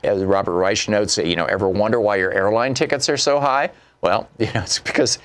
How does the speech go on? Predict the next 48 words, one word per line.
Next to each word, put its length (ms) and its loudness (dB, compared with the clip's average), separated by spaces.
even 380 2
though 220 4
the 80 2
price 280 0
of 60 0
jet 280 0
fuel 300 2
was 180 0
really 360 2
low 300 4
there 240 2
for 200 0
a 80 -4
couple 240 0
of 60 2
years, 380 2
it's 160 -4
coming 300 0
back 260 2
up 140 -2
again 260 -2
now 140 0
that 80 2
oil's 340 2
up 120 -4
to 100 -4
seventy-five 520 0
dollars 300 0
a 60 -4
barrel. 280 0
But 140 -4
oil 160 4
was 140 2
around 200 2
forty-five 540 0
bucks 240 0
a 40 -2
barrel 220 2
for 160 -2
a 60 2
long 240 0
time. 180 0
Jet 220 0
fuel 220 0
got 220 0
really, 280 2
really 240 2
cheap. 340 0